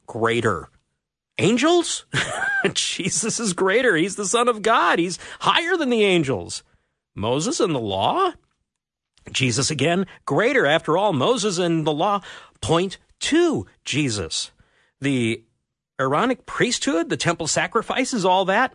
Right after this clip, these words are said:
<clears throat> Again, Jesus is greater.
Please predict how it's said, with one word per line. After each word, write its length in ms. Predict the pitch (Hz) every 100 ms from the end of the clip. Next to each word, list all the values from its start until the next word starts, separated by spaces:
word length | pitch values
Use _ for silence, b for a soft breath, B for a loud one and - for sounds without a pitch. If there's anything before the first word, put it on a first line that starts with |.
| _
<clears throat> 720 | - - - _ _ _ -
Again, 420 | 156 202 214 135 - b
Jesus 420 | - 165 208 202 196
is 120 | 151
greater. 500 | 170 202 214 113